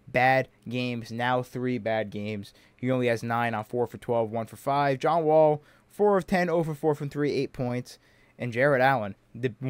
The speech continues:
probably the biggest X factor in this series, was a no-show. Eight points, eight rebounds, had four turnovers as their center, only two offensive rebounds. And for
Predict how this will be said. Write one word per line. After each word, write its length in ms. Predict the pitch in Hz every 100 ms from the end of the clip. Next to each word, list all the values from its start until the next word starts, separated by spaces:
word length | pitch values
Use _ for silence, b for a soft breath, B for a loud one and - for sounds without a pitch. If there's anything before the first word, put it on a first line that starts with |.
| 135
probably 280 | - 156 170
the 120 | 143
biggest 320 | 120 139 147 143
X 180 | 135
factor 300 | - 135 -
in 60 | 123
this 120 | 123
series, 540 | - 135 139 147 151 - b b -
was 160 | 127
a 20 | 127
no-show. 460 | 123 123 120 110
Eight 240 | 110 147 -
points, 400 | 147 139 139 - b
eight 180 | 131 135
rebounds, 500 | 131 135 131 127 123
had 120 | 117
four 280 | - 143 143
turnovers 600 | 143 135 127 120 117 117
as 160 | 117 113
their 140 | 117
center, 480 | 113 123 113 107 107 b b b
only 240 | - 120 110
two 320 | - 127 127 -
offensive 640 | 110 - 117 113 110 104
rebounds. 640 | 120 117 120 120 117 117
And 100 | 117
for 400 | - 139 135 135